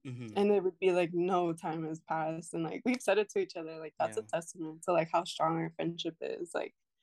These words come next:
Speaker 2: doesn't matter
Speaker 1: Yeah.
Speaker 2: how long, how far, like, we, like,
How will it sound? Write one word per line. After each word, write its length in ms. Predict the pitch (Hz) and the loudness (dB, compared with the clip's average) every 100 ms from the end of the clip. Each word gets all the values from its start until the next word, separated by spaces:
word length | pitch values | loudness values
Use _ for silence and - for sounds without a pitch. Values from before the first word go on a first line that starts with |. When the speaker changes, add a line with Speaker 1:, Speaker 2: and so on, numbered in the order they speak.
| _ _ - | _ _ 2
Speaker 2:
doesn't 220 | 214 240 | 4 8
matter 260 | 220 220 226 | 8 8 6
Speaker 1:
Yeah. 60 | |
Speaker 2:
how 280 | 214 214 220 | 4 4 4
long, 500 | 208 190 190 202 208 190 | 2 0 0 -2 -6 -6
how 200 | 190 202 - | -6 -4 0
far, 340 | 175 175 170 | 2 2 -4
like, 220 | - - _ _ _ _ _ _ _ _ _ 190 | -8 -14 _ _ _ _ _ _ _ _ _ 2
we, 240 | 208 220 | 4 4
like, 280 | 202 185 | 4 0